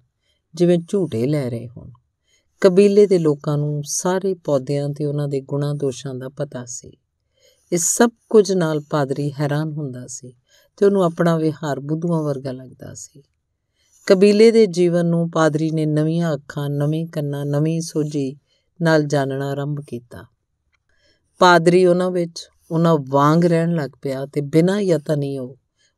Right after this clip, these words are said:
ਉਹਨਾਂ ਦੀ ਭਾਸ਼ਾ ਸਿੱਖ ਗਿਆ। ਉਹ ਜਾਣ ਗਿਆ ਕਿ ਕੁਦਰਤ ਨਾਲ ਇਕਸੁਰ, ਸੌਖਾ ਸੁਖਾਲਾ ਜੀਵਨ ਜਿਉਣ ਵਾਲੇ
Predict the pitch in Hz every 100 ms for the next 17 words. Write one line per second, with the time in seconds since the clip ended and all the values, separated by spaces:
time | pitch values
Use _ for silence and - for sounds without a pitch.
0 | - 175 170 165 165 160 - 135 - 120
1 | - 107 98 87 _ _ _ _ 185 170
2 | 180 185 196 175 147 143 143 - 147 151
3 | 151 151 135 135 147 - - 143 131 -
4 | _ _ _ - - 180 170 - 156 -
5 | 139 - 131 135 139 151 160 170 165 156
6 | 143 143 135 123